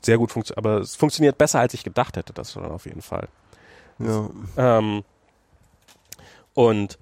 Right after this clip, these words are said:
Speaker 1: also am schlimmsten finde ich's ja so bei iMessage, da war das ja,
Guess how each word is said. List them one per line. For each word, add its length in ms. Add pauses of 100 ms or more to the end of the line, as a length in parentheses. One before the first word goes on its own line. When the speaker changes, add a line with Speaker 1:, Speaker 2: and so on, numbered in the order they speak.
(120)
Speaker 1:
also 120
am 60
schlimmsten 300
finde 160
ich's 60
ja 100
so 100
bei 140
iMessage, 680
da 140
war 100
das 160
ja, 200